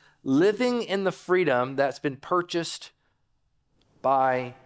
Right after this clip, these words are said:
Christ? Are you walking in freedom today? In Jesus Christ, sins have been forgiven, open confession,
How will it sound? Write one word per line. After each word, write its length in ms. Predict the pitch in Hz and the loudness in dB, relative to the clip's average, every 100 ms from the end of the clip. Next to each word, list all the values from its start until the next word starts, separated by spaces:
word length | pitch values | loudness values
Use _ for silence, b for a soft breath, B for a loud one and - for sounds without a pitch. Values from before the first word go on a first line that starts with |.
| _ _ | _ _
Christ? 640 | - 104 - - - - _ _ _ _ _ _ _ _ _ _ b b b b | -6 -6 -6 -14 -20 -20 _ _ _ _ _ _ _ _ _ _ b b b b
Are 60 | 147 | -2
you 180 | 160 208 | 0 0
walking 580 | 160 208 240 247 226 | 2 4 2 2 0
in 160 | 208 190 | 2 0
freedom 380 | 190 202 170 135 | 0 2 2 0
today? 320 | 131 107 92 - _ _ _ _ _ _ - | 0 0 -2 -12 _ _ _ _ _ _ -2
In 160 | 208 240 | 0 0
Jesus 420 | 190 233 208 - | 0 0 0 0
Christ, 460 | 202 170 113 - - b | 2 2 0 -10 -18 b
sins 320 | - 214 226 | -4 0 0
have 80 | 202 | 0
been 160 | 220 208 | 0 2
forgiven, 500 | 196 190 214 214 202 B B 202 | 2 4 4 2 -2 B B 2
open 340 | 208 220 233 | 4 2 0
confession, 760 | 220 202 220 214 - 220 208 | 0 2 2 2 2 0 -2